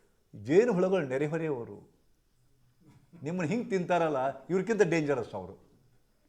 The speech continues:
ನೆರೆಹೊರೆಯವರು ನಿಮ್ಮನಿಗೆ ಯಾರು ಬಂದ್ರೆ, "ಅವ್ರು ಯಾರು ಬಂದಿದ್ರು? ಎದಕ್ಕೆ ಬಂದಿದ್ರು?" ನೂರ ಎಂಟು ವಿಚಾರ ಮಾಡ್ತಾರೆ.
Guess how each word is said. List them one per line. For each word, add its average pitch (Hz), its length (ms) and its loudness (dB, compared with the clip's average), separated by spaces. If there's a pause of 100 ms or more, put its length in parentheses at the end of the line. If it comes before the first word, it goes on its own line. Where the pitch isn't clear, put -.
(4000)
ನೆರೆಹೊರೆಯವರು 104 880 -10 (640)
ನಿಮ್ಮನಿಗೆ 117 380 -8
ಯಾರು 110 280 -6
ಬಂದ್ರೆ, 110 440 -16 (400)
"ಅವ್ರು 131 160 -14
ಯಾರು 151 160 -18
ಬಂದಿದ್ರು? 151 400 -20 (2000)
ಎದಕ್ಕೆ 156 180 -8
ಬಂದಿದ್ರು?" 175 320 -8 (1500)
ನೂರ 120 100 -10
ಎಂಟು 135 360 -4
ವಿಚಾರ 135 220 -10
ಮಾಡ್ತಾರೆ. 135 580 -14